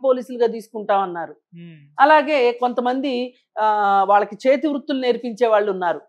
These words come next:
Speaker 1: ఆ, వాళ్ళు అసలు ఎలక్ట్రీషియన్స్ గానను, ప్లంబర్స్ గాను చాలా బాగా పనిచేస్తారు వాళ్ళు. ఎందుకంటే వాళ్ళ దేహదారుఢ్యం ఏమో పురుషుడిది ఉంటది, మనసేమో స్త్రీది ఉంటది కాబట్టి
Speaker 2: ఓకే.
Speaker 1: వాళ్ళకి,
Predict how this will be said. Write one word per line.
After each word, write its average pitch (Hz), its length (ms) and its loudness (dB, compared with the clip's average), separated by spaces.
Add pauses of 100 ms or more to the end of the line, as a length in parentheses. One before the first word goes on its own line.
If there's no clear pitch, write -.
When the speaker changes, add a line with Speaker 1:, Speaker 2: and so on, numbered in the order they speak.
(160)
Speaker 1:
ఆ, 202 260 0
వాళ్ళు 202 240 4
అసలు 196 180 0
ఎలక్ట్రీషియన్స్ 269 840 0
గానను, 254 400 0
ప్లంబర్స్ 247 560 2
గాను 247 520 0 (320)
చాలా 226 140 8
బాగా 247 420 6
పనిచేస్తారు 277 640 2
వాళ్ళు. 160 280 -2 (680)
ఎందుకంటే 285 680 0
వాళ్ళ 190 480 2
దేహదారుఢ్యం 254 920 2
ఏమో 247 180 -4
పురుషుడిది 247 520 -8
ఉంటది, 240 420 -6 (340)
మనసేమో 277 800 0
స్త్రీది 294 380 -2
ఉంటది 247 280 -2
కాబట్టి 202 600 -2 (140)
Speaker 2:
ఓకే. 160 160 -18
Speaker 1:
వాళ్ళకి, 269 720 4